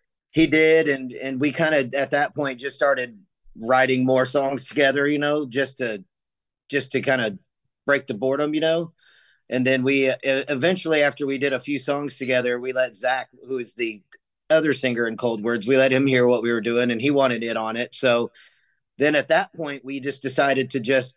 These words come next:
"Hey, let's, let's write a few songs and maybe, like, put one out on Spotify or something just, just to say we did," you know? And then that kept, more and more songs kept coming. And then it was,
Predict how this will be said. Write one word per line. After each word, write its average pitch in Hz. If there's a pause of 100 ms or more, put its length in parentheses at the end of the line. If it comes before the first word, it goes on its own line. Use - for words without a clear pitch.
"Hey, 160
let's, 175
let's 170
write 170
a 147
few 165
songs 151
and 131
maybe, 131
like, 127 (180)
put 147
one 135
out 131
on 123
Spotify 120
or 107
something 110
just, 117 (200)
just 127
to 120
say 131
we 113
did," 104
you 107
know? 110 (840)
And 135
then 143
that 139
kept, 143 (140)
more 147
and 156
more 151
songs 147
kept 131
coming. 135
And 127
then 131
it 131
was, 127